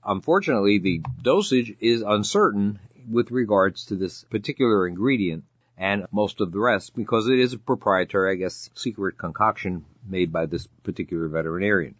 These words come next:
This, uh, medicine also has gentian violet in it. It's a violet dye that's labeled as a first aid antiseptic for the treatment of minor cuts, scrapes, and bruises. Also widely used in home remedies to treat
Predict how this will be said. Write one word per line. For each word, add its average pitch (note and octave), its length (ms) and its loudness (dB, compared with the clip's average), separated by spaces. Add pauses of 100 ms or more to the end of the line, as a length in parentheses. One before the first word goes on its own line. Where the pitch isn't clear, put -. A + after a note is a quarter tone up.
(120)
This, D3+ 240 -2
uh, C3+ 140 -2
medicine C3+ 340 -4
also C3+ 240 -2
has A2+ 160 0
gentian C#3 460 -2
violet C3 420 -2
in D#2+ 140 -6
it. C#2 140 -12
It's E2 200 -10
a E2+ 140 -4
violet F#2 440 -2
dye F#2+ 300 2
that's G2 320 -6 (340)
labeled A2 440 2
as E2+ 160 2
a E2 60 -12
first A2 300 -2
aid G#2+ 140 4
antiseptic G2 720 -2
for F#2+ 180 0
the E2 120 -6
treatment F2+ 340 -4
of E2+ 60 -6
minor F2+ 320 -2
cuts, - 320 -4
scrapes, - 500 -4
and E2+ 260 -10
bruises. C3+ 520 0 (200)
Also C3 360 -2
widely G#2+ 420 -2
used A2 220 -6
in G2 80 -10
home G2 240 -4
remedies G2 380 0
to F#2 120 -8
treat - 400 -4